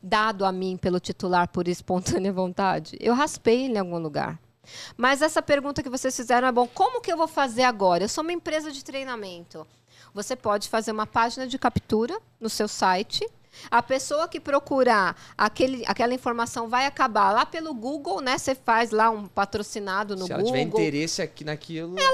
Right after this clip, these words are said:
Speaker 2: ela vai
Speaker 1: vai
Speaker 2: te achar e vai te dar o
Speaker 1: dar.
Speaker 2: dado.
Speaker 1: E tá
Speaker 2: É.
Speaker 1: tudo bem. E, é, posso dar um, uma dica, inclusive, porque eu também faço isso. Antes eu coletava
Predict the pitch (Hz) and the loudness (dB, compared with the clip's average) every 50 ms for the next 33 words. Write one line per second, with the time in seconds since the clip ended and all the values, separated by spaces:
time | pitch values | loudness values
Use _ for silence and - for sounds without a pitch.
0 | 523 508 508 466 480 494 508 480 381 294 320 349 381 415 440 440 453 440 403 359 | 4 4 2 2 0 0 0 0 0 0 2 2 4 4 4 6 6 6 6 6
1 | 262 226 214 190 165 135 113 - - - 381 - - 427 427 427 415 415 370 427 | 4 4 4 2 -2 -6 -12 -10 -8 -8 -8 -4 -4 -4 -2 -2 -4 -2 -2 -2
2 | 381 320 320 320 359 381 427 440 415 320 214 175 165 - - - - - - 339 | -2 -2 -2 -2 -2 -2 -4 -4 -4 -4 -6 -6 -8 -12 -16 -20 -10 -6 -4 -4
3 | 269 - - 151 131 - - - 311 392 - - - 302 311 294 285 269 254 240 | -4 -4 -6 -8 -8 -8 0 2 2 2 2 0 0 2 4 4 4 4 2 -2
4 | 214 - - 220 202 208 196 208 254 339 381 - 269 240 240 - 214 202 190 - | -6 -4 0 2 2 2 4 2 2 0 2 2 0 0 2 2 2 2 2 0
5 | 262 311 320 247 254 233 - 233 220 - 262 277 339 339 - 277 262 240 247 285 | 0 -2 -2 -2 -6 -6 -6 -8 -6 -2 0 0 0 0 -4 -6 -4 -2 -2 -2
6 | 349 - - - 208 214 - - 202 196 233 277 330 - - - 196 160 160 - | -2 -2 0 0 0 0 0 0 0 2 2 2 0 0 -2 -4 -6 -8 -8 -12
7 | _ _ _ _ _ _ _ _ _ _ _ _ _ _ _ _ - 233 247 240 | _ _ _ _ _ _ _ _ _ _ _ _ _ _ _ _ -2 0 0 0
8 | - 294 254 233 254 247 - 262 240 233 247 - - 196 185 170 170 165 - | 0 -2 0 0 0 2 2 2 2 2 2 2 4 4 4 4 2 -2 -4